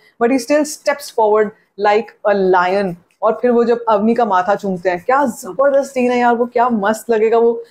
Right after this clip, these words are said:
जब हम उसको देखेंगे। And that B G M, Ravi Basroor is going to kill it। Yeah, I'm sure he has done a fantastic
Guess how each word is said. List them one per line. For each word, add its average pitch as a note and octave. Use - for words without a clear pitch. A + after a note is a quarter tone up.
जब A3
हम A3+
उसको A3+
देखेंगे। G#3
And A3
that A#3+
B G#3+
G A3
M, G#3+
Ravi A#3+
Basroor B3+
is A#3
going A3+
to B3+
kill A3
it। G3+
Yeah, G3+
I'm G#3+
sure B3+
he A3+
has G#3+
done A3
a B3
fantastic G#3+